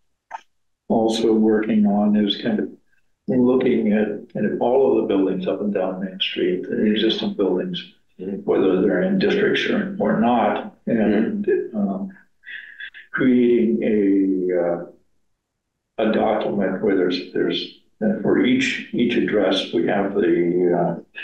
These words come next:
Speaker 1: uh, um, the building owner's contact information, and that there is a, a page or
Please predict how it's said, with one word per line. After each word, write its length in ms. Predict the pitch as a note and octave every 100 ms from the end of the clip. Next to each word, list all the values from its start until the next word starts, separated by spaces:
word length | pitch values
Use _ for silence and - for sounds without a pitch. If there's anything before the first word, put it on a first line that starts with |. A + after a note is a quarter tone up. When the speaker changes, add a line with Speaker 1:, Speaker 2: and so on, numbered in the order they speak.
| - - - _ _ _ _ _ -
Speaker 1:
uh, 60 | G#3
um, 580 | G2 F#2 - F#2+ - - -
the 100 | -
building 380 | C3+ B2+ A#2
owner's 360 | G#2+ G2+ G2 F#2+ - - _ -
contact 520 | B2+ A2+ A2 G#2 -
information, 880 | A2 G2+ - G2 F#2 F#2 G#2+ G2+ F#2+ - - - _ _ _ -
and 120 | A2+
that 140 | G#2 G2+
there 180 | G2+ G2
is 320 | G2 G2 -
a, 600 | A2+ - - - A2 -
a 40 | -
page 600 | C3+ B2+ A2+ G#2 G#2 -
or 480 | G2 F2+ E2+ F2